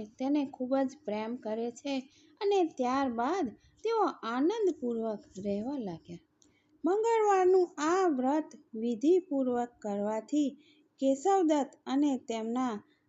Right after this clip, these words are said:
દરેક કષ્ટ દૂર થયા અને જે રીતે આ વ્રત સ્ત્રી પુરુષ કોઈ પણ વિધિપૂર્વક આ વ્રત કથા કરશે અને સાંભળશે,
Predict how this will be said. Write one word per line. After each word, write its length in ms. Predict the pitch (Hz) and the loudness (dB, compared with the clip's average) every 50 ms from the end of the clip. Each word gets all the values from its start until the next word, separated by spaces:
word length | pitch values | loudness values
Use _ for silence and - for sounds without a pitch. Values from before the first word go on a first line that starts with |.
| - | -2
દરેક 420 | 233 240 247 247 277 330 370 359 359 - - | 0 2 4 4 6 4 4 2 0 -4 -4
કષ્ટ 380 | 254 254 277 294 - - - 320 294 233 - - _ _ _ _ - | -2 -2 0 -2 -4 -4 -2 -2 -2 -2 -4 -10 _ _ _ _ -6
દૂર 240 | 208 226 240 262 294 302 | -2 0 0 0 0 -2
થયા 520 | 285 - 277 277 294 311 330 311 254 - - _ _ - | -2 -2 -2 0 0 0 0 -2 -4 -6 -10 _ _ -8
અને 200 | 247 247 262 277 277 | -4 -2 0 0 0
જે 260 | 247 196 - 233 262 330 403 392 | -2 -2 -2 0 0 2 2 2
રીતે 380 | 339 294 269 277 - 269 262 254 233 214 - _ _ _ _ _ - | 2 0 0 0 0 0 0 0 -2 -6 -10 _ _ _ _ _ -8
આ 260 | - 269 311 370 381 359 320 - _ _ - | -6 -2 -2 0 -2 -2 -6 -10 _ _ -12
વ્રત 300 | 220 220 226 226 226 226 - - _ _ _ | -6 -2 0 0 0 -2 -6 -16 _ _ _
સ્ત્રી 420 | - - _ - 269 285 320 381 403 | -20 -20 _ -4 0 4 4 4 4
પુરુષ 500 | - - 302 269 262 247 254 247 220 - - _ _ _ _ | 4 2 0 0 2 2 0 0 -2 -4 -12 _ _ _ _
કોઈ 240 | - 254 240 254 262 | -6 -4 -2 -2 -2
પણ 380 | 262 - - 339 370 359 330 262 | -2 -2 0 2 4 4 2 2
વિધિપૂર્વક 920 | 226 226 233 226 202 302 359 359 - - 285 277 262 254 247 247 226 233 - - - | 0 -2 -4 -2 2 4 2 2 2 0 -2 0 0 2 2 0 0 -2 -6 -14 -10
આ 240 | 208 220 240 311 370 349 | -6 -6 -4 -2 -2 -2
વ્રત 340 | 294 254 240 233 240 240 _ - - | -2 0 -2 -2 -2 -4 _ -12 -6
કથા 400 | - 214 214 - - 220 226 226 220 208 _ _ | -6 -6 -6 -6 -8 -6 -6 -6 -8 -12 _ _
કરશે 480 | - - 202 196 202 - - - 294 302 285 262 - - _ _ _ - | -8 -4 -4 -4 -4 -6 -4 -2 0 0 0 -2 -6 -16 _ _ _ -4
અને 240 | 370 359 359 359 339 262 | 0 2 2 2 2 0
સાંભળશે, 760 | - - - 208 196 196 196 214 220 233 247 - - 320 | -2 -8 -8 -6 -6 -4 -2 -2 -2 -4 -4 -2 0 0